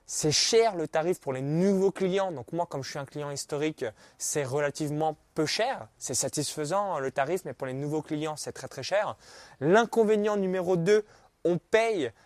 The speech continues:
à chaque fois qu'un contact est dans une nouvelle liste. Donc, si vous avez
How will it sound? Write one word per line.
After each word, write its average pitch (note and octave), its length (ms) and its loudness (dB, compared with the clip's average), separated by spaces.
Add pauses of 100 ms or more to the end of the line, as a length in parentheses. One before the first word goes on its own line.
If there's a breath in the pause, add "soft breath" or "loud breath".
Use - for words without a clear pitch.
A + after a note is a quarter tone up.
à C3 80 -2
chaque - 340 0
fois G#3+ 360 2
qu'un D#3+ 180 -10
contact D#3+ 400 -4
est D3 60 -4
dans C3 120 -4
une C#3 300 -4
nouvelle D#3 320 0
liste. C4 380 -2
Donc, B2 180 -10
si F#3+ 160 -2
vous F3 120 0
avez E3+ 360 0